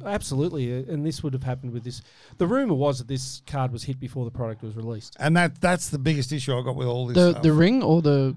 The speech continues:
Speaker 1: No, this
Speaker 2: Super
Speaker 1: one,
Speaker 2: Brady.
Speaker 1: the Superfractor.
Speaker 3: For real?
Speaker 1: Yeah.
Speaker 2: So,
Speaker 1: Because it
Speaker 2: okay.
Speaker 1: goes, it goes to the breakers and
Speaker 3: Yeah, yeah, yeah.
Speaker 1: the
Speaker 2: I
Speaker 1: big,
Speaker 2: know you
Speaker 1: the big
Speaker 2: blokes do
Speaker 1: boys.
Speaker 2: research and all that sort of shit for this show, which is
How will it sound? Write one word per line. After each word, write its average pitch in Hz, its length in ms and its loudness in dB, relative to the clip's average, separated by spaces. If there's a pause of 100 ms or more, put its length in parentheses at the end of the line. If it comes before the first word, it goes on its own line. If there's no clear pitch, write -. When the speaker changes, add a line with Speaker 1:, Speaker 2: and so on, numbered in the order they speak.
Speaker 1:
No, - 80 0
this - 0 -
Speaker 2:
Super 131 180 4
Speaker 1:
one, 131 100 4
Speaker 2:
Brady. 113 340 4
Speaker 1:
the 92 120 -4
Superfractor. 120 440 -12 (100)
Speaker 3:
For 196 120 2
real? 202 400 4
Speaker 1:
Yeah. 147 200 -6 (680)
Speaker 2:
So, 196 420 2 (160)
Speaker 1:
Because 247 220 -2
it - 60 -2
Speaker 2:
okay. 175 220 6
Speaker 1:
goes, 190 180 0
it 175 120 -10
goes 196 260 -4
to 123 360 -6 (560)
the 135 80 -12
breakers 131 600 -6
and 123 260 -6
Speaker 3:
Yeah, 156 80 0
yeah, 120 340 -2
yeah. 117 140 -6
Speaker 1:
the 135 80 -6
Speaker 2:
I 175 60 0
Speaker 1:
big, 190 40 2
Speaker 2:
know 190 80 2
you 185 120 2
Speaker 1:
the 175 40 2
big 156 60 0
Speaker 2:
blokes 147 240 2
do 143 140 2
Speaker 1:
boys. 123 120 -2
Speaker 2:
research 117 640 -4
and 117 280 -4
all 127 180 -4
that 113 200 -8
sort 113 160 -6
of 98 80 -8
shit - 240 -10
for 113 80 -10
this 107 160 -8
show, 107 240 -6
which 131 260 -6
is 135 60 0